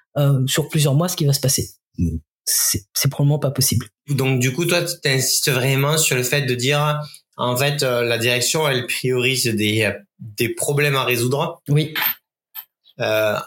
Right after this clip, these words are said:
Speaker 2: et par co-, et, euh, avec une condi-, avec une deadline et des conditions de moyens.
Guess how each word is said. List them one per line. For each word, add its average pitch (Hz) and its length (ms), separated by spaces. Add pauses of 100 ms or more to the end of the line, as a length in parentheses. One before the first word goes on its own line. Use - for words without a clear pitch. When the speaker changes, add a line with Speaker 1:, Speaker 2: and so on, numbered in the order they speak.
Speaker 2:
et 120 160
par 117 220
co-, 156 140
et, 120 320
euh, 110 180
avec 117 360
une 113 240
condi-, 135 460
avec 123 260
une 117 120
deadline 131 640 (120)
et 135 140
des 117 260
conditions 127 720
de 110 80
moyens. 113 540